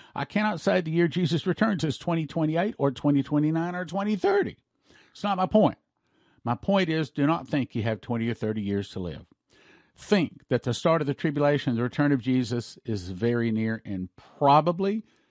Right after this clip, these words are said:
these dates might not be exactly accurate, but they're probably not too far off. Close enough,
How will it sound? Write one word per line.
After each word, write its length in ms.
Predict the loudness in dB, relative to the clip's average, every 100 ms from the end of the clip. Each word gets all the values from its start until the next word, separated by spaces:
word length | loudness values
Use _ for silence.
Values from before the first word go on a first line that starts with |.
| _ _ _ _ _ -6
these 380 | 2 2 2
dates 400 | 0 0 0 -4
might 200 | -4 -2
not 240 | 0 0 2
be 120 | 2
exactly 680 | 2 2 0 -2 -4 -2 2
accurate, 560 | 2 0 -6 -8 -8
but 200 | -10 -10
they're 120 | -8 -10
probably 600 | -6 -4 -2 -2 -2 -2
not 260 | -2 -6
too 180 | -6 -6
far 380 | -6 -8 -8 -8
off. 240 | -10 -14 _ _ _ _ _ _
Close 360 | 2 4 4 4
enough, 440 | 0 2 2 -2